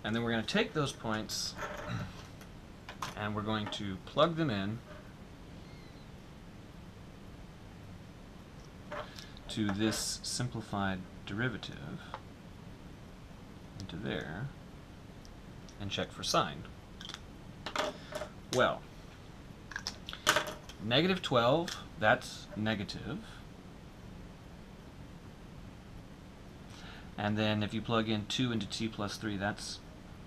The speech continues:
positive. If you plug two into t minus three, that's negative. And then if you plug two into the denominator,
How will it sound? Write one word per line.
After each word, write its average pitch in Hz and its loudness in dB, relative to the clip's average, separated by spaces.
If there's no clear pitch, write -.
positive. 98 0
If - -6
you 107 2
plug 101 2
two 123 2
into 104 2
t 110 -2
minus 107 4
three, 98 0
that's 98 0
negative. 95 0
And 117 6
then 113 6
if 110 4
you 113 2
plug 110 6
two 127 8
into 113 4
the 101 0
denominator, 107 6